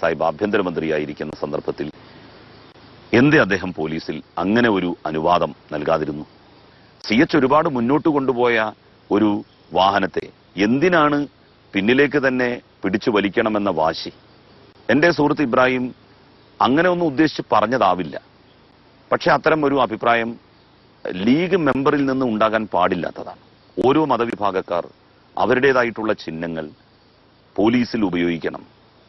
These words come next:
എന്ന് വാശി പിടിച്ചു തുടങ്ങിയാൽ എന്തായിരിക്കും നമ്മളുടെ നാടിന്റെ അവസ്ഥ? അത് നാടിന്റെ മതനിരപേക്ഷതയെ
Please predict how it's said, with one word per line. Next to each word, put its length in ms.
എന്ന് 420
വാശി 280
പിടിച്ചു 320
തുടങ്ങിയാൽ 440
എന്തായിരിക്കും 580
നമ്മളുടെ 340
നാടിന്റെ 340
അവസ്ഥ? 220
അത് 180
നാടിന്റെ 340
മതനിരപേക്ഷതയെ 840